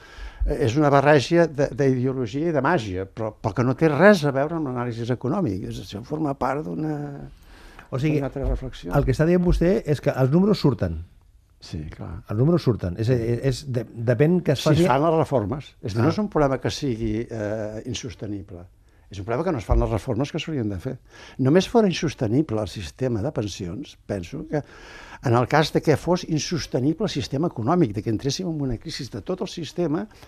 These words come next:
Speaker 1: llavors això podria... Però si es prenen les mesures... Home, hem de tenir en compte, per exemple, que... Eh, eh,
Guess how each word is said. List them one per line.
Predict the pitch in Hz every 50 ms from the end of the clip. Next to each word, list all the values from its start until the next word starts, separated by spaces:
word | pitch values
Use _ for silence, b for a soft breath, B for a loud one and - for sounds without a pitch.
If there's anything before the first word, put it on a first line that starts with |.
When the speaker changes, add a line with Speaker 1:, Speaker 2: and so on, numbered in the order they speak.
| B B B B -
Speaker 1:
llavors | 92 104 123
això | 143 131 - 143 143 143 156 -
podria... | - - 160 147 156 135 147 165 - b b b b b -
Però | - 113 95
si | - - 120 110 95
es | - -
prenen | - - 123 110 120 143 143 151
les | 147 131
mesures... | 135 131 120 110 139 175 165 143 107 - B B B B B B B B
Home, | 156 147 -
hem | - -
de | 156 160
tenir | 143 170 156 160
en | 151 -
compte, | 175 156 131 - 151
per | 165
exemple, | 143 131 151 135 - 180 180
que... | - - 156 143
Eh, | 170 196 - - - - - - _ - 151 147 135 135 135 131 131 127 123 139 -
eh, | - 131 127 123 123 123 120 117 120 117 113